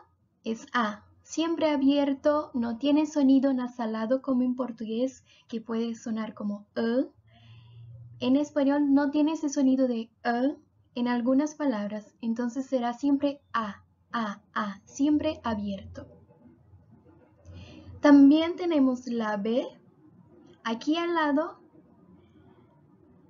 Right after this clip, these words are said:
vas a, vas a darte cuenta de cómo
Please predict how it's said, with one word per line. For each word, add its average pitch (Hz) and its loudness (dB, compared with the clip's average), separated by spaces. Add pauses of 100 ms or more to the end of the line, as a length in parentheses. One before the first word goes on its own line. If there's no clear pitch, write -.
(200)
vas 240 -4
a, 269 -2 (180)
vas 262 -2
a 285 0
darte 285 -4
cuenta 277 -4 (280)
de 247 -4
cómo 359 -4